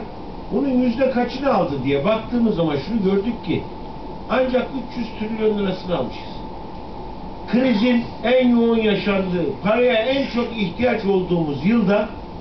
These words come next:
devlet bize diyor ki, "Al size sekiz trilyon." diyor. Biz de diyoruz ki, başımız sıkıntıda olmasına rağmen beş yüzü istemeyiz arkadaş, senin olsun, üç yüzü bize verilmişiz.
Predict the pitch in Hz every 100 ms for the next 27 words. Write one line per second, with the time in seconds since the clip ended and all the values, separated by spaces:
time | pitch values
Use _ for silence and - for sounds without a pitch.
0 | - - - - - - - - - -
1 | - 208 262 254 - 233 226 226 269 254
2 | 214 240 247 - 196 202 208 226 202 -
3 | 175 156 160 165 214 269 - - - -
4 | - - 208 214 226 240 254 - 175 208
5 | - - - - - - - - 160 180
6 | 254 233 - 208 220 226 240 233 196 180
7 | - 165 208 196 220 208 - 175 165 165
8 | - 214 196 160 170 160 135 - 180 226
9 | 208 - 226 - - - 202 196 - 131
10 | 117 98 104 92 82 - - -